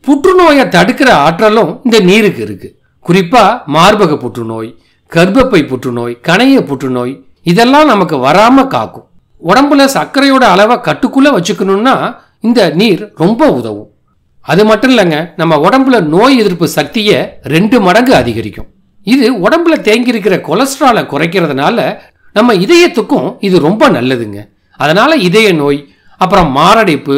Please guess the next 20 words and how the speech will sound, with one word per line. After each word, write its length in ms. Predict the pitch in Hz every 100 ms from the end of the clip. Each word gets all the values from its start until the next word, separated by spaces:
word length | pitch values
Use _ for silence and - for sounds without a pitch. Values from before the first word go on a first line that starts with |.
| 147
இதெல்லாம் 360 | 147 180 254 233
வராம 440 | 151 190 233 233 127 165
பாதுகாக்கும். 640 | - - 175 127 87 - _
இதோ 160 | - 175
பாருங்க, 240 | 185 214 220
தண்ணி 300 | 170 208 240
நல்லா 440 | 151 135 180 247 277
கொதிச்சிருச்சு. 640 | 269 156 160 175 - 165 262 - _ -
இப்ப 280 | 240 269 247 180 -
அடுப்பை 340 | 175 262 269
நிறுத்திக்கிங்க. 640 | 165 127 139 127 104 95 101 _ _ _ _
அடுப்பை 320 | 214 339 359 302
நிறுத்திட்டு 560 | 175 196 196 196 240 135 147 - _ _ _
ஒரு 180 | 233 311 254
எலுமிச்சம்பழத்தை 760 | 240 349 349 285 185 151 147
எடுத்து 360 | 127 156 175 180 127 - _ _ _ _ _ -
சின்ன 160 | 320 320
சின்ன 220 | 302 285
பீஸா 340 | 262 262 269 277
இப்படி 220 | 185